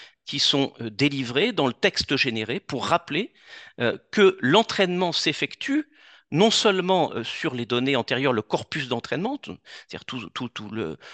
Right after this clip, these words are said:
le web jusqu'en deux mille vingt et un, euh, comprenant Wikipédia, mais également sur les échanges, euh, que, euh, donc, euh,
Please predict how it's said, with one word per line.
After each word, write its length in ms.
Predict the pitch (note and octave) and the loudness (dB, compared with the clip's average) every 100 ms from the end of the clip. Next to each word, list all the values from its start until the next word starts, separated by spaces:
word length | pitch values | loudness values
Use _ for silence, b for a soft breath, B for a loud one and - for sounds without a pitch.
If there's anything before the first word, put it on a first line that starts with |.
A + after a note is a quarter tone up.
| B | B
le 160 | - A2 | -4 -2
web 340 | A#2 D#3 D#3+ | 4 4 4
jusqu'en 280 | A2+ - A#2+ | 0 -8 -6
deux 100 | A#2 | -2
mille 160 | A#2 A2 | -2 0
vingt 200 | A#2+ D#3 | -2 2
et 60 | |
un, 160 | G#3+ A#3 | 2 2
euh, 320 | D3 G#2+ G#2 | -2 -4 -6
comprenant 540 | - A2+ - A2 B2+ | -6 -6 -2 0 0
Wikipédia, 580 | A2+ A2 - C#3+ D#3 C4 - B B B | -2 -8 -8 -6 -4 -6 -8 B B B
mais 200 | B2 G#3+ | 4 4
également 440 | C#3 D3+ D#3+ C4 | 6 4 4 2
sur 520 | D4+ - - D4+ D#4 - | 2 0 -2 -4 -8 -6
les 240 | B2+ C#3 | -4 4
échanges, 520 | F#3+ - D4+ B3+ C#3 A#2 _ _ _ _ | 4 6 4 2 -2 -10 _ _ _ _
euh, 240 | B2 F2+ - - | -2 -2 -8 0
que, 400 | F#3+ F#3+ G#3+ - - | 6 8 6 4 0
euh, 340 | A#2+ A#2 - - - - G#2+ _ _ _ - | 2 2 -2 -12 -18 -20 -20 _ _ _ -6
donc, 260 | A#2 - | -6 -6
euh, 140 | - | -12